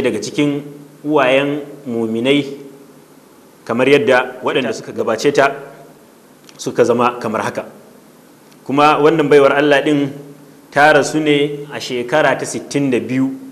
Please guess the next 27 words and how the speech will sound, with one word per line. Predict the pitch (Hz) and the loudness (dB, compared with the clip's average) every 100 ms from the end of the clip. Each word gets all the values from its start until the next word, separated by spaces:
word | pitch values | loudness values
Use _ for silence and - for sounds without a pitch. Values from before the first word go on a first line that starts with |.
| - - - - _ _ _ _ _ _ _ _ _ 104 | -20 -20 -20 -20 _ _ _ _ _ _ _ _ _ -4
bayan | 120 135 135 135 135 135 131 | 2 2 2 0 -2 -6 -8
hijiran | 131 131 139 139 | -8 -2 -2 0
manzon | 127 110 117 | -2 -4 -6
Allah | 117 110 | -4 -4
sallallahu | 110 107 104 101 95 | -6 -8 -8 -8 -8
alaihi | 101 95 90 | -8 -10 -10
wasallam. | 95 95 - - - - | -10 -10 -12 -20 -14 -8
Kenan, | 107 131 | -4 2
bayan | 151 147 | 4 4
rasuwar | 147 135 | 2 -2
manzon | 131 123 | -2 -4
Allah | 139 135 123 | -6 -6 -6
sallallahu | 131 123 | -6 -6
alaihi | 135 | -6
wasallam | 127 107 | -8 -6
ta | 120 127 | -4 -4
yi | 127 | -4
shekara | 110 101 127 123 - - - - - - _ _ - | -6 -2 0 0 -2 -10 -20 -20 -20 -20 _ _ -8
kamar | 110 131 135 135 - - | 0 2 2 -2 -8 -10
hamsin | - 110 101 127 135 - | -6 -6 -4 -4 -4 -4
da | - | -4
biyu, | 113 131 139 - - | -2 -2 -2 -6 -8
sa'an | 139 123 | -4 -4
nan | 117 120 120 - | -4 -6 -8 -12
sai | - 113 | -6 -2
ta | 127 | 0
rasu. | 120 - | -2 -6